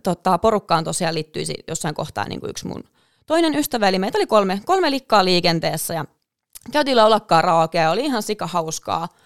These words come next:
kunnes yhtäkkiä sinne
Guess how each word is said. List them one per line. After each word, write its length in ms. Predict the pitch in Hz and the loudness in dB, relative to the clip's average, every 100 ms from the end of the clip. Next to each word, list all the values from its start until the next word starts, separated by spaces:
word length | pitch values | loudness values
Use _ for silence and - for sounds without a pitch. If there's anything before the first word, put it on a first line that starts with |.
| _ _ | _ _
kunnes 540 | - 403 349 254 202 - | 4 4 4 2 0 0
yhtäkkiä 840 | 302 320 247 175 160 - 170 139 147 _ _ _ _ _ _ _ _ | 0 0 -2 -6 -6 -6 -2 -2 -4 _ _ _ _ _ _ _ _
sinne 500 | - 320 262 185 156 | -6 -2 -2 -4 -8